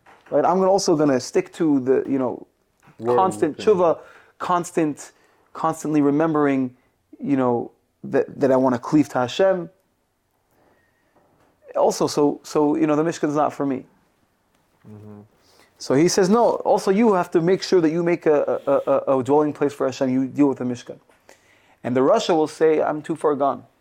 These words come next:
Speaker 1: What do I have to do with the Mishkan? It's not for me."
Speaker 2: Mm-hmm.
Speaker 1: And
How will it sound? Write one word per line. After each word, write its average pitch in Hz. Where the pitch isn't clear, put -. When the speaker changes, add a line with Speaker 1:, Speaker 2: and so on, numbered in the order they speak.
Speaker 1:
What 147
do 143
I 147
have 143
to 131
do 143
with 127
the 131
Mishkan? 127
It's -
not 147
for 135
me." 120
Speaker 2:
Mm-hmm. 110
Speaker 1:
And 127